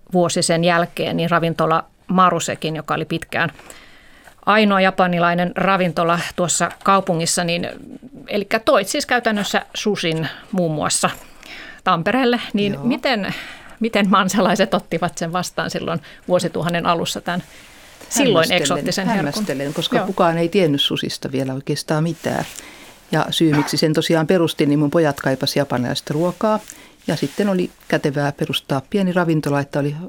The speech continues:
Speaker 2: pysty isompia raaka-aine-eriä Japanista tilaamaan taikka hakemaan Ruotsista, koska lähin tukkuliike oli silloin Ruotsissa, Tukholmassa. Ja tota, sitten, no, halusin pojille tarjota japanilaista ruokaa, kunnes se sitten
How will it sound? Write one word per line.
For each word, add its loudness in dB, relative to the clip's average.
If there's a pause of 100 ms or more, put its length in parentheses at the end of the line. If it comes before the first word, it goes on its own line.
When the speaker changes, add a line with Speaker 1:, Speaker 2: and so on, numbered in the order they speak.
(280)
Speaker 2:
pysty -6 (300)
isompia 0
raaka-aine-eriä 0 (460)
Japanista 0
tilaamaan 0
taikka -4 (340)
hakemaan -2
Ruotsista, -2
koska -6
lähin -2
tukkuliike -4
oli -2
silloin -2
Ruotsissa, -2
Tukholmassa. -6 (640)
Ja -6
tota, -4 (640)
sitten, -2 (540)
no, 0 (340)
halusin 0
pojille 4
tarjota 0
japanilaista -2
ruokaa, 0
kunnes -2
se -2
sitten -2